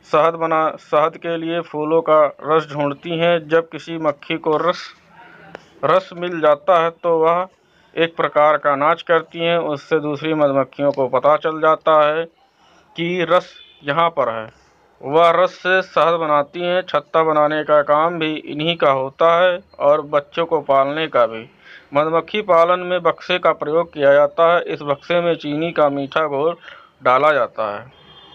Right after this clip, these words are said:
नर मक्खी छत्ते के लिए कुछ खास काम नहीं करते।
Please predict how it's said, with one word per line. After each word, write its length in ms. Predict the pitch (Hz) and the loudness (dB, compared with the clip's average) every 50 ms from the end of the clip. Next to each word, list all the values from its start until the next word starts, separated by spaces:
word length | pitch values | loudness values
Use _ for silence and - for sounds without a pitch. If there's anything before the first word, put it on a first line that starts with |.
| - - - - - - - - - _ _ _ - - - - _ _ - | -20 -20 -20 -20 -20 -20 -20 -20 -20 _ _ _ -20 -20 -20 -20 _ _ -4
नर 240 | 139 151 170 185 190 | 0 2 2 2 2
मक्खी 360 | 185 185 175 170 - - 214 | 2 0 -2 -2 -4 -10 -10
छत्ते 440 | 202 - 180 165 - _ - 185 185 | -6 -4 -4 -4 -4 _ -6 -6 -6
के 140 | 170 175 175 | -4 -6 -6
लिए 180 | 170 175 180 175 | -4 -4 -6 -4
कुछ 220 | 180 175 - - | -4 -6 -8 -6
खास 380 | - - 147 151 165 175 - - | -4 0 0 2 2 0 -2 -6
काम 360 | - 156 151 156 160 160 156 | -4 -2 0 0 -2 -2 -4
नहीं 200 | 143 139 160 165 | -4 -4 -4 -4
करते। 460 | 165 170 156 151 - - 175 175 175 | -2 -2 -2 -2 -2 -2 0 0 0